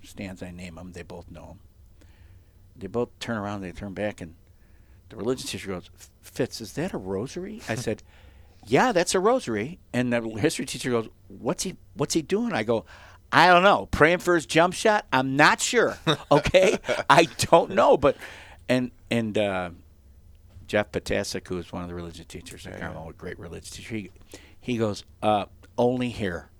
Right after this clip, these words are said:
Speaker 1: Only here is a kid saying the rosary in the stands before a varsity
Speaker 2: That's
Speaker 1: basketball.
Speaker 2: amazing, yeah.
Speaker 1: It's a big game." Okay, well, I'm not done.
Speaker 2: Um. <laughs>
Speaker 1: So,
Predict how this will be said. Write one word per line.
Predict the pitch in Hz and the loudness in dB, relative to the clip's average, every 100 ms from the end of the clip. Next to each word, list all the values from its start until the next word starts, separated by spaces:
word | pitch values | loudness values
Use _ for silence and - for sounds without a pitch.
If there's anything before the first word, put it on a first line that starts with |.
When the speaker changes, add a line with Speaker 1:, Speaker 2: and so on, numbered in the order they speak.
| - - - - | -20 -20 -20 4
Speaker 1:
Only | 139 175 190 175 | 4 4 0 -4
here | 143 123 113 | 2 2 2
is | 110 120 | -2 -6
a | |
kid | - 127 123 | -4 -4 -2
saying | 131 120 117 | -2 -2 -2
the | |
rosary | 113 117 107 107 104 | 0 0 0 -4 -6
in | |
the | 101 | -8
stands | - 104 95 95 | -6 -4 -4 -8
before | - 98 92 | -8 -6 -6
a | |
varsity | 95 92 - | -6 -8 -8
Speaker 2:
That's | 92 98 92 | -4 -6 -6
Speaker 1:
basketball. | 92 | -12
Speaker 2:
amazing, | - 95 | -14 -8
yeah. | 95 | -6
Speaker 1:
It's | 117 | -2
a | |
big | 120 147 | 0 0
game." | 135 95 - | -2 -2 4
Okay, | 175 - 247 262 | 4 6 4 4
well, | 202 262 | 4 4
I'm | 254 | 4
not | 262 - | 2 4
done. | 269 185 | 2 0
Speaker 2:
Um. | 92 135 196 - - - - | -2 0 -2 -8 -18 -18 -12
<laughs> | - - - - - - - | -10 -10 -12 -16 -12 -12 -8
Speaker 1:
So, | - 262 262 180 107 | 2 6 8 6 4